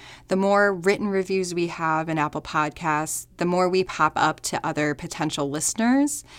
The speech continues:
who might be interested in this content, and the more likely they are to click and listen if there's good reviews from our wonderful listeners. And we've gotten so many over the past few weeks. Thank you so much.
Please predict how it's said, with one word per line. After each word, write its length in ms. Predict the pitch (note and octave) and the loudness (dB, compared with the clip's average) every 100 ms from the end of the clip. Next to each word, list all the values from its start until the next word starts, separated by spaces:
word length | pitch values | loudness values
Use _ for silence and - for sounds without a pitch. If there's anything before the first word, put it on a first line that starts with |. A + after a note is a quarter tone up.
| - - | -20 -14
who 400 | - F#3 E3 D3+ - | -2 2 2 0 -2
might 220 | D3+ - | -2 -2
be 120 | D3 | -4
interested 460 | D#3 D3+ - D#3+ D#3 | -2 -4 -4 -4 -2
in 140 | D3 | -2
this 160 | C#3+ - | -4 -6
content, 720 | - C#3+ D3 F3+ F3+ F#3 - | -2 -2 -2 -4 -4 -4 -6
and 480 | E3 D#3+ D#3+ D#3+ - - - E3+ | -4 -2 -2 -4 -8 -16 -10 -4
the 60 | |
more 220 | E3+ F3+ | 0 0
likely 300 | F3+ F3+ F3+ | 0 -2 -2
they 160 | F3+ F3 | 0 2
are 160 | E3+ E3+ | 2 0
to 140 | F3 | -4
click 280 | - F3+ F3+ | -6 -4 -2
and 140 | E3+ | 0
listen 380 | E3+ - D#3 D3+ | 0 -2 -2 -2
if 120 | D3 | -4
there's 380 | D3+ D3+ D3+ - - - | -2 -2 -2 -6 -10 -4
good 160 | - F3+ | 2 4
reviews 540 | F#3 F3 F3 F3 F3 | 4 2 2 2 0
from 260 | - E3 D#3+ | -2 -2 0
our 140 | - E3 | -2 -2
wonderful 400 | E3+ E3 E3 D#3+ | -2 -2 -4 -4
listeners. 480 | E3 - D#3 D3+ | -4 -4 -4 -2
And 180 | D#3 D3+ | -2 -2
we've 300 | D#3 E3 E3 - | -2 -2 -2 4
gotten 260 | F#3 F#3+ | 4 4
so 220 | F3+ F3 E3+ | 0 0 0
many 240 | D#3+ D#3 | 0 -2
over 120 | D#3+ | -4
the 80 | - | -6
past 360 | - D#3 D#3+ - | -2 -2 0 -2
few 160 | D#3+ | -2
weeks. 320 | D#3+ D#3+ - | 0 -2 -4
Thank 240 | - D#3 D#3+ | -4 -4 -4
you 80 | D#3 | -6
so 400 | - - D#3 D3+ | -6 -4 -2 0
much. 440 | C#3 D3 - | 0 0 -2